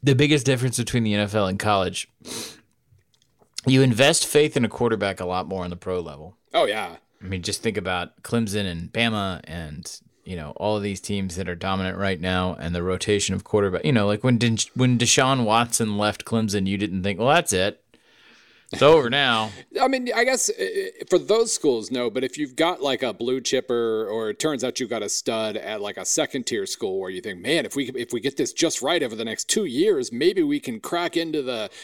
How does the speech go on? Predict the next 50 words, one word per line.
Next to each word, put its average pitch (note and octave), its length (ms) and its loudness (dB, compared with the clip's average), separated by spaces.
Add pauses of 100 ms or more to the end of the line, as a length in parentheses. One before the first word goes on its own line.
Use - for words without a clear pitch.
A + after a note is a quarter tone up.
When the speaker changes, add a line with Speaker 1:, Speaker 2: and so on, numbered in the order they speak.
Speaker 2:
you B2+ 80 -2
know, B2+ 120 2
in C#3 240 0
those C#3+ 180 4
Speaker 1:
Yeah. C#3 40 0
Speaker 2:
situations. G2+ 840 -4 (340)
Speaker 1:
God, A2+ 300 -2
what B2+ 100 0
am B2+ 80 -2
Speaker 2:
Um, - 0 -
Speaker 1:
I, B2 120 2
what C3+ 120 2
am D3 100 2
I A#2+ 60 4
saying? B2 320 0
I G2+ 80 -2
went A#2 140 -2
to A2 80 -2
school A#2 560 -6 (100)
the G2+ 220 -4
exact G2+ 440 -4
time A#2 220 -4
that G2+ 100 -6
Eli G#2 240 -4
Manning G2+ 300 -6
did. C2+ 220 -14 (240)
Speaker 2:
Right. - 280 -4 (220)
And D#3+ 180 0
I D#3 80 0
mean, D#3 140 2
I, D#3 140 4
Speaker 1:
That's, C#3+ 180 2
Speaker 2:
I C3 160 2
Speaker 1:
yeah. D3 80 4
Speaker 2:
was, C3 280 0
you C3+ 80 -2
know, A2 220 -2
in B2 140 -4
the B2+ 80 -4
stands B2 320 -2
for B2 100 -2
every A2 140 -4
single A#2 180 -4
one A2+ 100 -4
of G#2 60 -8
Chase A#2+ 240 -2
Daniel's A#2 380 -6
home F#2 240 -8
games. F2 460 -10 (400)
Um, E2 760 -10